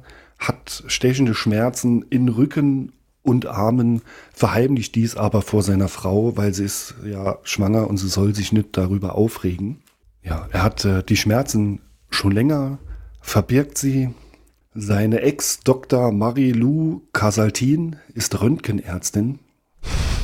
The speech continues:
Ja. Hat ihn vor vier Jahren geröntgt, äh, ist allerdings immer noch scharf auf Patrick Gerard, und hat jetzt eine neue Praxis in München,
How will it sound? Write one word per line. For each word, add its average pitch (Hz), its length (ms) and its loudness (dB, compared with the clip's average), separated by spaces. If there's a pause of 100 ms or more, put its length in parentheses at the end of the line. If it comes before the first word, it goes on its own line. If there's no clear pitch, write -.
(640)
Ja. 95 60 -14 (760)
Hat 117 220 2
ihn 113 240 2
vor 110 240 2
vier 117 280 0
Jahren 107 400 0
geröntgt, - 920 -2 (480)
äh, 98 160 -4 (200)
ist - 300 0
allerdings 101 580 0
immer 143 300 2
noch 92 400 -10
scharf - 520 0
auf 92 360 -4
Patrick 95 400 0
Gerard, 87 580 -2 (480)
und 107 180 0
hat - 200 0
jetzt 120 260 0
eine 101 200 2
neue 101 280 2
Praxis 107 500 -2
in 104 140 4
München, 107 440 -2